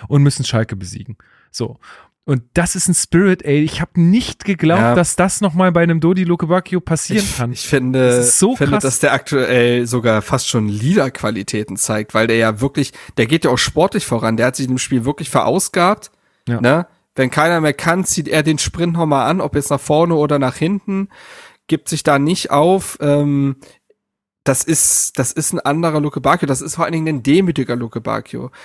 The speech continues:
Speaker 2: Der versteht, dass man jedes Spiel das Talent erstmal nicht zählt, sondern nur die Arbeit, die du reinsteckst. Das muss die Basis sein. Ab da kannst du glänzen. Aber diese, du musst dir selber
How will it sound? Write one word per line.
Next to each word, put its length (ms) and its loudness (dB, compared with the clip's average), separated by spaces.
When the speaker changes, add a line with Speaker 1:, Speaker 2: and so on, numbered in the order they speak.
Speaker 2:
Der 80 -2
versteht, 640 0
dass 180 -4
man 160 0
jedes 480 -2
Spiel 640 0
das 140 0
Talent 360 2
erstmal 280 0
nicht 300 -2
zählt, 360 2
sondern 340 -4
nur 180 2
die 180 -2
Arbeit, 400 2
die 60 -6
du 100 -6
reinsteckst. 560 -4
Das 200 0
muss 120 -2
die 120 -4
Basis 360 -2
sein. 180 -6
Ab 140 -6
da 140 2
kannst 300 -4
du 80 -4
glänzen. 460 -2
Aber 220 2
diese, 360 0
du 100 2
musst 340 0
dir 100 0
selber 600 2